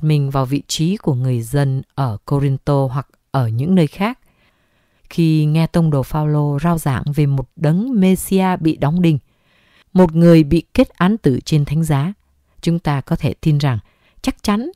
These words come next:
họ đã do dự rất nhiều trước khi tin vào một lời rao giảng điên rồ như vậy. Nhưng hôm nay, phụng vụ mời gọi chúng ta ngước nhìn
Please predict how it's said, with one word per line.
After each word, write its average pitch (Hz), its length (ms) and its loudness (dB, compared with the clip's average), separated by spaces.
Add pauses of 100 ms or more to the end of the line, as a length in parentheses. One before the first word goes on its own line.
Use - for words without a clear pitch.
(120)
họ - 260 -2
đã 147 220 -4
do 156 200 0
dự 135 240 -2
rất - 300 -4
nhiều 143 300 4
trước - 220 -2
khi 156 140 0 (180)
tin 208 300 2 (100)
vào 131 160 -4
một 127 220 -6
lời 127 260 -2
rao 139 200 -2
giảng 135 220 -4 (160)
điên 180 280 4
rồ 123 340 -2
như 143 140 -2
vậy. 127 200 -4 (920)
Nhưng 160 180 2
hôm 151 200 0
nay, 151 200 0 (500)
phụng 196 220 2
vụ 185 380 4
mời 165 280 4
gọi 160 240 -2
chúng 196 160 -6
ta 156 280 -2
ngước 170 420 0
nhìn 135 280 -2